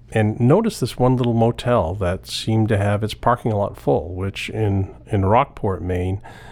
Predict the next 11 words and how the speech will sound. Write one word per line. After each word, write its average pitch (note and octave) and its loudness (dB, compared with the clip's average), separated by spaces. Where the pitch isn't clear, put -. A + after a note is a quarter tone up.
uh, F#2+ 2
is G2+ 0
a A2 2
little A2+ 2
bit A2+ -2
unique A2+ 2
in, F#2 -4
in G2+ 0
February. F2 -4
And D#3 2
it, D#3+ -2